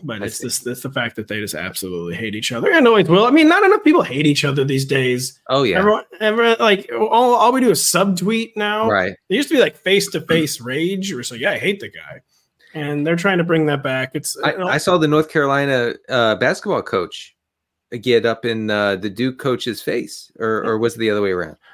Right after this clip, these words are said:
Speaker 1: Uh, when was that? I don't know.
Speaker 2: I don't know. This weekend? I
Speaker 1: They
Speaker 2: don't know.
Speaker 1: didn't, they
Speaker 2: Two,
Speaker 1: didn't already play.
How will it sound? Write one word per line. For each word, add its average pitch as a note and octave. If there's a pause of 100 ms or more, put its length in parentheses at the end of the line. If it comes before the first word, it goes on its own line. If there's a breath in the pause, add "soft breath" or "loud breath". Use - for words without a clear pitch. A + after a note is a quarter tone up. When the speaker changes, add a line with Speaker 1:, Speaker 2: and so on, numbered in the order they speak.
(260 soft breath)
Speaker 1:
Uh, C#3+
when C#3
was G#2+
that? G2+
I F2+
don't G2+
know. -
Speaker 2:
I C#3
don't D#3+
know. D#3+
This A#2
weekend? D#3+
I C3+
Speaker 1:
They F3+
Speaker 2:
don't A#3+
know. D4
Speaker 1:
didn't, G#3+
they A3+
Speaker 2:
Two, D4
Speaker 1:
didn't A#3+
already D#3+
play. D3+